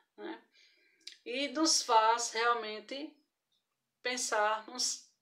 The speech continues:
e colocar um pouco pra, pra nossa vida, né?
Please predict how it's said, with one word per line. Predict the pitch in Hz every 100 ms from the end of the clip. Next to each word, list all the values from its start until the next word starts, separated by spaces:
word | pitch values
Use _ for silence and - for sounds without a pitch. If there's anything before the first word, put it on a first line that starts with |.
| _ _ _ _ _ -
e | 453 240 240 - - _ _
colocar | - 262 262 233 233
um | 226
pouco | 220 214 - _
pra, | - 220 214
pra | - 220
nossa | 214 214 254
vida, | 247 226 202 190 - _ _ _ _ _ _ _ _ _
né? | 208 214 247